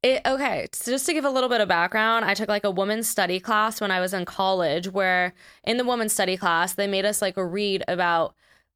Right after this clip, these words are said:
the, the arguments against pornography and why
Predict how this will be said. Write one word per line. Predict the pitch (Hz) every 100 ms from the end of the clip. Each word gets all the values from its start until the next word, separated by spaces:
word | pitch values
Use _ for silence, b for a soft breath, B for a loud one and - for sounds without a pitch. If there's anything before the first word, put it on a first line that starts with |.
| _ _ -
the, | 180 196 185 160 -
the | 214 -
arguments | 208 214 254 254 247 240 -
against | 202 175 196 185 175 -
pornography | - 190 156 160 196 214 240 240
and | 233 202
why | 190 185 180 180 -